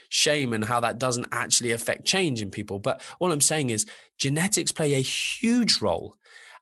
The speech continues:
And you get, you get matey boy who down the pub drinking pints, eating rubbish food, and his body just basically make those calories come out in his feces, and he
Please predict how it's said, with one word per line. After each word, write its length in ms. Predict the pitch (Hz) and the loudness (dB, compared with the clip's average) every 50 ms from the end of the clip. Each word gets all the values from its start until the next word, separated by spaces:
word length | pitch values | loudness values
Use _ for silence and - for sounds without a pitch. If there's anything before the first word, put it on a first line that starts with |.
| _ - | _ -2
And 320 | 143 147 151 156 151 - - - - _ _ _ - | -2 0 0 -2 -4 -6 -10 -16 -20 _ _ _ -8
you 160 | 160 165 196 | -4 -2 0
get, 240 | 190 180 - 76 - - 92 | 0 0 0 -2 -4 -12 -16
you 220 | - 135 165 175 165 | -10 -6 -4 -2 0
get 180 | 170 147 135 | 0 0 0
matey 300 | 147 156 156 151 - 147 | 0 0 0 0 -2 -2
boy 260 | 143 143 139 127 127 | -2 0 0 0 0
who 140 | 127 120 135 | 0 -2 -4
down 240 | 123 - 135 143 143 | -2 -2 0 0 0
the 80 | 139 135 | -2 -4
pub 360 | - - 135 127 117 110 107 | -2 0 0 0 0 0 -2
drinking 440 | - 147 156 151 147 - 135 120 113 | -2 -2 -2 -2 -4 -6 -8 -8 -6
pints, 500 | - - 123 120 120 120 117 113 - - - - - - | -4 -2 -2 0 -2 -2 -2 -2 -2 -2 -2 -6 -14 -6
eating 400 | - 151 170 175 - - 165 147 | -2 0 0 2 2 2 2 2
rubbish 360 | 135 135 131 123 127 120 - - | 0 0 0 0 2 2 0 0
food, 460 | - - 127 117 107 104 123 127 - - - - - _ _ _ _ _ _ _ - | 0 -2 -2 -2 0 -2 -2 -4 -8 -10 -16 -20 -20 _ _ _ _ _ _ _ -2
and 200 | 131 139 143 139 | -2 0 0 0
his 140 | 143 139 127 | 0 0 0
body 340 | - - 139 143 143 139 | 0 0 0 0 0 0
just 320 | 131 127 131 123 - 123 107 | 0 2 2 2 2 0 0
basically 440 | - 127 127 127 - 104 120 131 120 | 0 0 2 2 2 0 0 -4 -4
make 180 | 117 117 - | -4 -4 -4
those 160 | - 113 107 | -4 -4 -4
calories 380 | - - - 117 113 107 101 - | -2 -2 -2 -2 -2 -2 -2 -4
come 180 | - - 113 110 | -4 -4 -2 -2
out 160 | 107 104 - | -2 -2 -2
in 80 | 107 | -4
his 280 | 104 104 101 98 - - _ - - _ _ _ _ | -6 -4 -2 -2 -2 -2 _ -8 -20 _ _ _ _
feces, 640 | - - 143 143 143 - - 95 98 110 117 113 - - - - _ | -4 0 2 4 4 4 2 2 -2 -2 -2 -2 -2 -4 -10 -10 _
and 200 | - 117 117 113 | -2 0 0 0
he 240 | 113 107 - 127 120 | -2 -2 -2 -2 -2